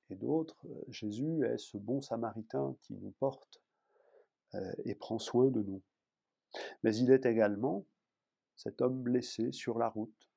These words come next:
qui attend que nous ralentissions le pas, qui attend par sa présence à nos côtés que nous prenions soin de lui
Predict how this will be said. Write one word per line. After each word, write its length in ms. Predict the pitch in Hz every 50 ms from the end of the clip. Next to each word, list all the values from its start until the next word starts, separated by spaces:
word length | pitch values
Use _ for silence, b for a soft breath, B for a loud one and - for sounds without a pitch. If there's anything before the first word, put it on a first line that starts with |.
| _ _ _ _ _ _ _ _ _
qui 140 | _ - 120
attend 320 | 117 117 - 135 143 139 -
que 100 | - 120
nous 200 | 117 117 113 110
ralentissions 760 | 113 117 113 113 117 113 - - - - - - 123 123 131
le 100 | 127 113
pas, 340 | 107 - - 113 117 120 - _ _ _ _ _ _ _ _ B B B B B B B B B B B B _
qui 160 | - 113 110
attend 380 | 107 107 - 147 151 165 175
par 280 | - - 117 110 - -
sa 140 | - 120 113
présence 540 | - - - 131 113 139 147 170 165 - 131
à 60 | 123
nos 140 | 123 120 123
côtés 460 | - - 120 117 - 139 151 160 -
que 120 | - 127
nous 160 | 120 117 113
prenions 440 | 113 113 - 120 117 117 117 117 113
soin 360 | 107 - - - 123 139 151
de 100 | 151 139
lui 340 | 127 123 120 135 151 170 170